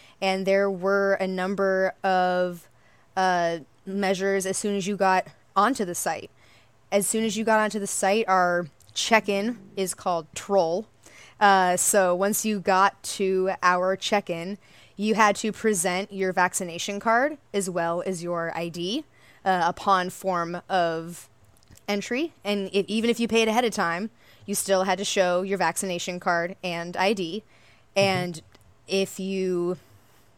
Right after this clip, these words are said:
Speaker 1: for some reason, could not, uh,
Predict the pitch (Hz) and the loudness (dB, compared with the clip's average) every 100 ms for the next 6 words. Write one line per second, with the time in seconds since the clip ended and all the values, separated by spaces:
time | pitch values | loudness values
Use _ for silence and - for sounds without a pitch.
0 | - 190 180 175 170 165 160 170 185 - | -8 -6 -4 -6 -8 -8 -8 -6 -8 -10
1 | _ _ _ _ _ - 180 180 185 170 | _ _ _ _ _ -4 -2 0 2 2
2 | 269 - - _ _ - 180 170 160 | 2 -2 -18 _ _ -2 0 2 0